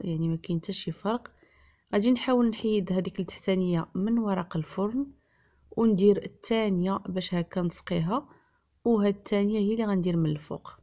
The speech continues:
هذه اللي كانت لتحت هي اللي غتولي من الفوق. من بعد هنايا جبت شويه ديال السكر مع شويه ديال الماء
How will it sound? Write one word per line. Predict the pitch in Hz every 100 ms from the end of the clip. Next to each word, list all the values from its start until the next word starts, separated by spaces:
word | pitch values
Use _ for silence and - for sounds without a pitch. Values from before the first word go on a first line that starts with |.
| _ -
هذه | 175
اللي | 180 180
كانت | 190 175 180
لتحت | - 285 - 202
هي |
اللي | 220
غتولي | 190 185 190 185 214 -
من | 180
الفوق. | 170 151 - 175 - - _ _ _ _ _ _ _ _ _ _ _ _ _ - - _ _ _ _
من | 262 247
بعد | 269 208
هنايا | 214 233 220
جبت | 196 -
شويه | - 214 214 202
ديال | 180 190
السكر | 175 - - - - 220
مع | 202 170
شويه | 185 - 190 175
ديال | 165 165 156
الماء | 151 175